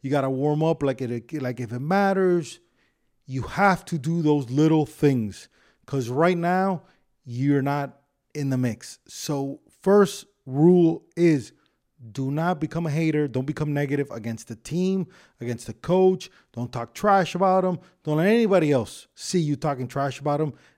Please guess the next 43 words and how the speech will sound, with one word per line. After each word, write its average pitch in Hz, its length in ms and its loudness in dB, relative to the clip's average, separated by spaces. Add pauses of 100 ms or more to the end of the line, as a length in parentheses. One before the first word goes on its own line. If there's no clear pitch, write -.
Not 170 360 -2
you. 185 380 0
Don't 143 220 -2
come 190 200 0
home 202 320 2
and 185 100 -2
talk 185 180 0
trash 190 300 0
about 185 180 0
'em 175 60 -2
to 180 120 -4
your 170 80 2
family. 170 460 -2 (160)
Nothing 147 600 -4
of 113 120 -6
that. 98 260 -8 (920)
You 139 200 0
only 190 260 2
got, 185 360 4 (420)
in 156 160 0
each 214 180 6
setting, 185 460 4 (260)
four 196 380 8
years. 151 360 6
High 156 180 2
school 190 220 0
is - 80 -2
four 190 220 4
years, 233 440 0 (260)
college 180 320 4
four 165 160 2
years, 202 280 2
and 156 200 -6
that's 160 220 -2
it 190 200 2
for 156 280 -4
life. 160 480 -2 (340)
So - 160 -10
you 131 160 -6
gotta 156 240 0
be 147 140 -2
very 185 320 2
careful 196 800 0